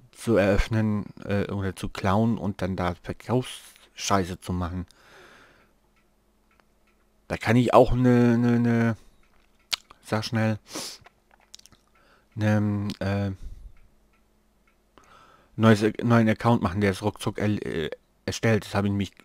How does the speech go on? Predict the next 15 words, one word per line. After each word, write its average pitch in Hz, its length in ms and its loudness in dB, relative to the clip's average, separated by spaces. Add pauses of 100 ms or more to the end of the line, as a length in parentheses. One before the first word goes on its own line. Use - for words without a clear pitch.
gestern 107 340 -2
noch 101 200 -4
gemacht, 101 320 -4
habe 95 140 -4
ich 85 60 -4
ausprobiert. 95 540 -6 (680)
E-Mail-Adresse 123 580 4
eingegeben, 113 400 4
Passwort 113 340 0
eingegeben, 107 400 0
Punkt, 107 480 -4 (260)
Bums, 127 420 2
ich 107 160 0
hatte 113 160 2
einen 110 260 -4